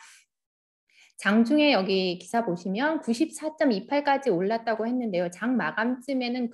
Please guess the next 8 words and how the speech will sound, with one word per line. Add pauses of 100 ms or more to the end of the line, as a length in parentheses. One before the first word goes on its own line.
거의
구십사점사를
넘어섰습니다. (560)
이게
지난해
구월 (120)
이후
최고치인데요.